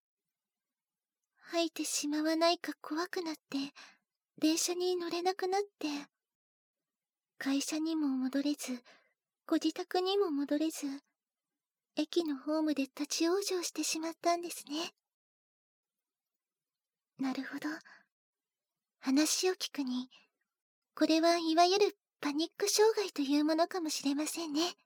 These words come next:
あ、私、メンタルケ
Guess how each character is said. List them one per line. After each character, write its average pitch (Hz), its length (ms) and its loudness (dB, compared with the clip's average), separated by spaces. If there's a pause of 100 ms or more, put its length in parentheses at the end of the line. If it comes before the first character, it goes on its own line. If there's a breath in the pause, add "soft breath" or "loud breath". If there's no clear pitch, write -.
(2500)
あ、 330 120 -8 (880 loud breath)
私、 320 520 2 (680 loud breath)
メ 294 140 8
ン 359 80 0
タ 403 120 6
ル 427 140 6
ケ 415 100 6